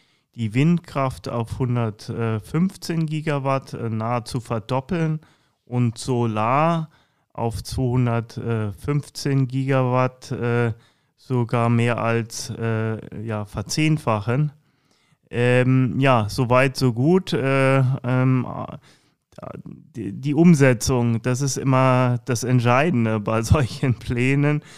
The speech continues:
Und wenn man sich das jetzt mal anschaut, im letzten Jahr hatten wir einen Nettozubau bei der,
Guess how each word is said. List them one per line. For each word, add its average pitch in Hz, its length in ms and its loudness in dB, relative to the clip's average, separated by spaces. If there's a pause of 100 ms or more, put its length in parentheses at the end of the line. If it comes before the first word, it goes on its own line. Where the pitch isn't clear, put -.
(180)
Und 123 220 -2
wenn 131 100 4
man 131 140 2
sich 131 180 -4
das 139 200 0
jetzt 147 260 0
mal 135 160 2
anschaut, 147 580 0
im 123 180 0
letzten 135 640 0
Jahr 131 400 0
hatten 131 280 -2
wir 120 100 -2
einen 113 200 0
Nettozubau 131 1160 -4
bei 110 280 -6
der, 110 260 -8